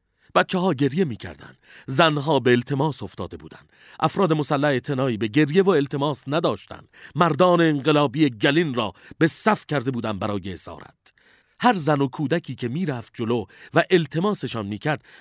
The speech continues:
مشت و لگد و قنداق تفنگ نثارش می‌کردند. افراد مسلح برای ایجاد رعب و وحشت مدام تیراندازی می‌کردند. گاه هوایی، گاه زیر پا و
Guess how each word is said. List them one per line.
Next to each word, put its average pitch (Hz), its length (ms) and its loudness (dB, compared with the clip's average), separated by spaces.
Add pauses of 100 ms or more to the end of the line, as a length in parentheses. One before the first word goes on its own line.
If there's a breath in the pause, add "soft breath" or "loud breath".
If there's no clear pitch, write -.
مشت 202 400 2
و 175 160 4
لگد 156 400 2
و 156 180 4
قنداق 156 540 2
تفنگ 190 680 2 (260)
نثارش - 500 -6
می‌کردند. - 500 -20 (920 soft breath)
افراد 170 300 0
مسلح 104 440 -4 (280 loud breath)
برای 160 300 4
ایجاد 143 360 2
رعب 139 400 0
و 165 100 -2
وحشت 131 440 -8 (220 soft breath)
مدام 180 460 4
تیراندازی 110 580 -4
می‌کردند. 73 520 -16 (300 soft breath)
گاه 147 240 4
هوایی، 131 540 -2 (440)
گاه 131 300 2
زیر 110 280 -2
پا 139 440 -4 (420)
و 95 260 -8